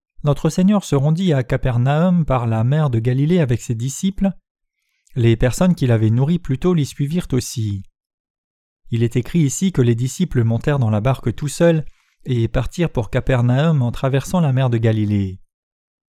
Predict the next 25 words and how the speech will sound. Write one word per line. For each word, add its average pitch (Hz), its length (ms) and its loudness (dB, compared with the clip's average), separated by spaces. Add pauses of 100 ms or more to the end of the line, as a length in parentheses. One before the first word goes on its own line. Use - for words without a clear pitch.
(320)
Jésus 170 380 0
a 156 60 2
dû 131 140 0
leur 127 180 2
dire 143 160 2
de 123 80 2
s'avancer 117 600 0 (360)
et 123 100 -4
qu'il 120 200 -2
les 117 60 2
rejoindrait 147 400 2
plus 127 200 -6
tard 175 280 0
puisqu'il 123 440 -4
est 110 80 0
dit 160 160 0
ici 165 420 2 (460)
que 165 80 0
les 175 100 2
disciples 170 460 -2
étaient 147 180 -2
seuls 156 240 -2
dans 123 140 2
la 107 100 2
barque. 104 440 -2